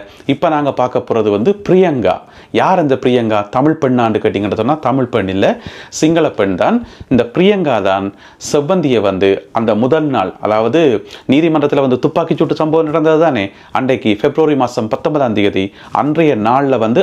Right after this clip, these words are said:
அந்த இரவுல வந்து, அன்றைக்கு வந்து இலங்கையே வந்து மிகுந்த பரபரப்பாக இருந்தது. எல்லா இடமும் தேடுதல் வேட்டைகளும், எல்லா இடமும் பரபரப்பு. நீதிமன்றத்துக்குள்ள வச்சு துப்பாக்கி சூடுன்னு சொல்லி சகல ஊடகங்களும்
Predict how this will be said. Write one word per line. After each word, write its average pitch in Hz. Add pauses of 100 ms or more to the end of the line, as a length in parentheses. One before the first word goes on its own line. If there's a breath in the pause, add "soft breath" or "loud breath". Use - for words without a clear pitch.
அந்த 143 (120)
இரவுல 147
வந்து, 107 (260 loud breath)
அன்றைக்கு 131
வந்து 151
இலங்கையே 147
வந்து 135
மிகுந்த 151
பரபரப்பாக 139
இருந்தது. 135 (320 loud breath)
எல்லா 135
இடமும் 135
தேடுதல் 127
வேட்டைகளும், 135
எல்லா 131
இடமும் 131
பரபரப்பு. 127
நீதிமன்றத்துக்குள்ள 127
வச்சு 120
துப்பாக்கி 127
சூடுன்னு 120
சொல்லி 135 (320 loud breath)
சகல 143
ஊடகங்களும் 139